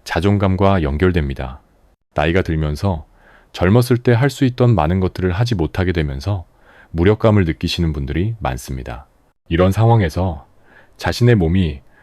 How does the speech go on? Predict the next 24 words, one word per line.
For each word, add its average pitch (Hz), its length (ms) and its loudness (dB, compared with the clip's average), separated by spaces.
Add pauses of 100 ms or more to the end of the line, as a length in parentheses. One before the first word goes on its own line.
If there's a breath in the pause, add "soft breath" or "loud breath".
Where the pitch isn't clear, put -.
(120 soft breath)
아직 82 340 -2
반응한다는 98 640 2
것을 78 460 -2 (400 soft breath)
확인하는 107 460 2
것은 78 460 -4 (540 soft breath)
심리적으로 104 880 2 (220)
긍정적인 90 680 2
효과가 104 360 0
있을 71 220 -8
수 - 140 -12
있습니다. 64 560 -12 (420)
여기까지 123 480 4
들으시면 80 640 -2 (280)
'그럼 92 440 0 (180)
마음껏 101 460 2
해도 113 200 2
되는 82 260 -2
거네?' 85 320 -2 (360)
라고 87 360 2
생각하실 117 540 0
수 - 140 -8
있습니다. 67 580 -8 (800 soft breath)
하지만 120 380 4
잠깐만요. 78 760 -2